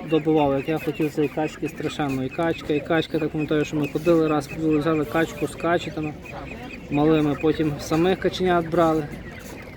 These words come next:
Це був, чесно, ужас просто. Як я їх діставав з тими качками, я взагалі з дитинства любив тварин. В принципі, коли з село приїжджали, і корову пасли, і все як,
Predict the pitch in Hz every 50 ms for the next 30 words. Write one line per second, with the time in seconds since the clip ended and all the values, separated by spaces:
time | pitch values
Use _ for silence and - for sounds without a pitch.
0 | - - - 180 180 175 170 165 - - 180 175 165 - 180 175 - - 196 175
1 | 160 156 - - - 156 139 - - - - - - - - - - - - -
2 | - - - - - - - - - - - - - - - - - - - 165
3 | 160 160 - 165 160 156 156 156 151 - - 170 175 190 196 175 - 175 170 165
4 | 147 160 156 - - - 214 214 214 202 180 165 160 151 175 180 165 156 170 170
5 | - 196 190 - - - 175 165 143 - - - - - - - - - 160 165
6 | 160 165 170 165 156 - 165 175 190 214 233 220 - - - - - - - -
7 | - - - - - - - - - - - - - - - 165 170 170 160 -
8 | - 160 - 175 170 165 160 - - 170 170 165 156 160 160 160 156 151 147 175
9 | 175 165 160 151 139 139 135 - 165 180 208 214 196 185 170 - 180 165 - -
10 | 180 180 170 160 - - - 165 156 160